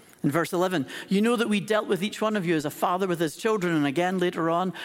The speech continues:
"For what is our hope, our joy, our crown of boasting before our Lord Jesus that is coming? Is it not you?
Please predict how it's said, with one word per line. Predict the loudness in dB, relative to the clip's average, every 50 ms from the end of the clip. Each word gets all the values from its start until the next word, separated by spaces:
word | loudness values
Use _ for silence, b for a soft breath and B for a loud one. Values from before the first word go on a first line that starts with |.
| B B
"For | B 0 0 2
what | 2 2 2 2 0
is | 0 0
our | 0 0 0
hope, | 0 0 0 0 0 0 -2
our | -2 -2
joy, | 0 0 0 2 2 2 0
our | 0 -2
crown | -2 0 0 0 0 0 -2
of | -2 -2
boasting | 0 0 0 0 -2 -2 -2 0
before | 0 -2 -2 -2 0 0 0
our | 0 0
Lord | 0 0 0 -2 -2
Jesus | -2 -2 -2 0 0 -2 -4 -4
that | -4 -4 -4
is | -4 -6
coming? | -4 -4 -2 -2 0 -2 -2 -4 -8 -12 B B B B B B B
Is | -2 -2 -2 -4
it | -2 0
not | 0 0 0 0 -2 0
you? | 0 0 2 2 0 0 -2 -4